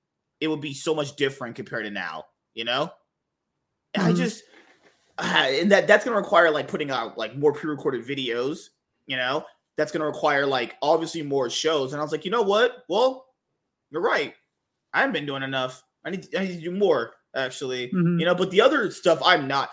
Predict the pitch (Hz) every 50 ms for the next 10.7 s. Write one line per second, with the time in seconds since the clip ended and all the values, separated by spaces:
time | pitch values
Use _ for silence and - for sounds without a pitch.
0 | - - - - - 202 233 208 247 196 214 190 196 196 208 240 247 240 240 -
1 | 220 190 - 165 165 - 233 220 202 165 156 156 - 165 147 - - 185 190 151
2 | - - 180 160 - - - - - 180 160 104 80 76 71 - _ _ _ -
3 | 185 - 240 233 208 - 147 185 185 175 - 180 170 160 156 - - _ _ _
4 | _ _ _ _ _ _ _ - 160 185 175 160 151 147 147 151 160 165 170 170
5 | 165 160 - - 165 147 135 - 156 147 147 131 117 101 98 104 92 90 95 -
6 | _ _ _ _ - 110 120 120 127 139 156 - - - 202 185 180 180 175 175
7 | 175 - - 139 143 185 262 - - 170 143 117 - - 113 - 139 120 113 107
8 | 110 117 - _ _ _ _ _ - 175 170 151 - - _ _ _ _ - -
9 | 208 247 226 202 165 - - 196 208 202 202 - 165 135 135 143 151 147 147 156
10 | 196 202 196 214 214 196 - 214 202 156 151 - 175 170